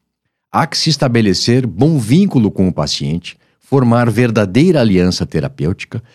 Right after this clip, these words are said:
condição para que tais informações de qualidade sejam obtidas. Qual o ponto nevrálgico de qualquer relação de confiança? Respeito mútuo. Confiança e compromisso com a verdade também, mas respeito é fundamental.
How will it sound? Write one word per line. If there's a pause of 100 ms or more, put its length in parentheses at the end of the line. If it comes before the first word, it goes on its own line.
(140)
condição
para
que
tais
informações
de
qualidade
sejam
obtidas. (880)
Qual
o
ponto
nevrálgico
de
qualquer
relação
de
confiança? (460)
Respeito
mútuo. (720)
Confiança
e
compromisso
com
a
verdade
também, (240)
mas
respeito
é
fundamental.